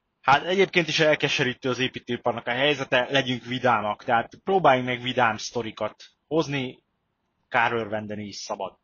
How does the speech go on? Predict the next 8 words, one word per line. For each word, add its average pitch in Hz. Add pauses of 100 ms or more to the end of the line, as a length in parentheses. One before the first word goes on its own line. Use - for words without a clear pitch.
(140)
Kezdem 131
én 113
a 110
sort. 107 (200)
Világválság 139
előtt 127
egy 120 (160)
nagyobb 123